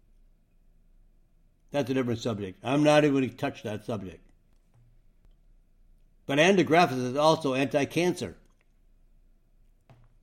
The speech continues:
In studies done with andrographis on cancerous tumors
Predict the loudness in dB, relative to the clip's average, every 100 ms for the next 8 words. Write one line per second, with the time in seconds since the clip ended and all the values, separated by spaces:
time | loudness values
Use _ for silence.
0 | _ _ _ _ -10 -8 -2 2 4 4
1 | 2 2 2 2 -2 -4 -2 -2 -2 -2
2 | -4 -4 -8 -10 -14 -20 _ _ _ _
3 | _ _ _ _ _ _ _ _ _ _
4 | _ -6 -4 -2 -4 -2 0 2 0 -2
5 | -4 -12 _ _ 4 4 4 -2 -10 -20